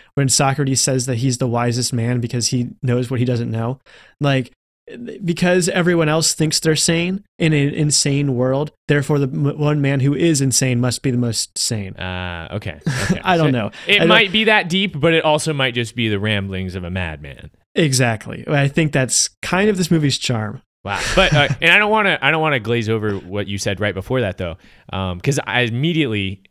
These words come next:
Speaker 2: I, my perspective is shifted on Clara or Clara, and, um,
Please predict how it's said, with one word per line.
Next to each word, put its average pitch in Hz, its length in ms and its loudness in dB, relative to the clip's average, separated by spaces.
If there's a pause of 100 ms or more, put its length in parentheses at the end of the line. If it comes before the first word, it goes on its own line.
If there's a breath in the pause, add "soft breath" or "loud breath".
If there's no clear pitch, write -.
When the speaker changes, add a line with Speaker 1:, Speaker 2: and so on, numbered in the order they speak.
Speaker 2:
I, 107 180 -8
my 110 120 -2
perspective 107 480 -4
is 92 100 -4
shifted 110 380 -2
on 85 160 -10
Clara 80 420 -10 (320 soft breath)
or 87 200 -6
Clara, 78 400 -6 (260 soft breath)
and, 92 540 -4
um, 85 500 -8